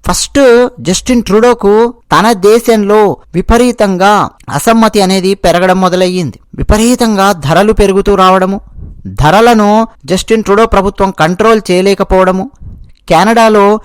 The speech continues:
ఇళ్ల ధరలు విపరీతంగా పెరగడము, ఆఖరకు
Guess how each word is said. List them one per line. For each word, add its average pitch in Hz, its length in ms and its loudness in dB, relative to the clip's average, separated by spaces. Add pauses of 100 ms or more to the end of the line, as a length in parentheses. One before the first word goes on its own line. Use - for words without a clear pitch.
(120)
ఇళ్ల 208 300 0
ధరలు 185 380 2
విపరీతంగా 196 540 0
పెరగడము, 185 560 -2 (160)
ఆఖరకు 226 760 0